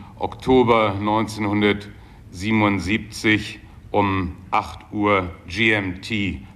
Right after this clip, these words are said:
ab. Wenn bis zu diesem Zeitpunkt die elf geforderten Gefangenen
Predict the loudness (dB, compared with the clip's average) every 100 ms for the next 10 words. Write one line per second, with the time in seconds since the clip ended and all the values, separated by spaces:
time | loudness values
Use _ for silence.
0 | -2 -2 -2 -16 -20 -20 -20 -20 -20 -20
1 | -20 -20 -20 -20 -20 -10 0 2 4 2
2 | 0 -2 0 0 -2 0 0 0 2 2
3 | 2 -2 -14 -12 -8 0 0 2 2 0
4 | -2 0 4 4 2 0 -4 -4 0 0
5 | 2 4 4 2